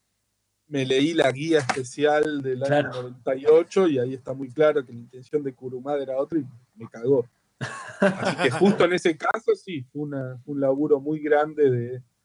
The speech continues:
Speaker 1: de revisión, de reinterpretación, y, y quedó,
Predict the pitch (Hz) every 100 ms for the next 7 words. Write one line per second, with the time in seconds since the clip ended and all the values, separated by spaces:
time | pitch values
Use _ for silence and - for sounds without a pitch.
0 | _ _ _ - 127 123 120 120 110 -
1 | 151 147 127 123 123 127 120 127 131 131
2 | - 160 165 190 247 _ _ _ _ _
3 | _ _ _ _ _ _ _ 135 117 117
4 | 113 113 113 - _ _ _ _ 131 123
5 | - 123 123 120 120 117